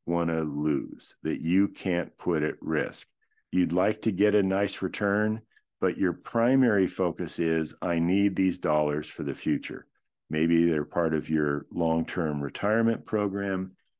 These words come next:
Maybe they're dollars that are multi-generational and are intended to be part of your estate. In all of those instances,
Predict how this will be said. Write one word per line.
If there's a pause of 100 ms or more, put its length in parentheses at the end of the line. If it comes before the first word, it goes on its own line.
(120)
Maybe
they're
dollars
that
are
multi-generational
and
are
intended
to
be
part
of
your
estate. (600)
In
all
of
those
instances,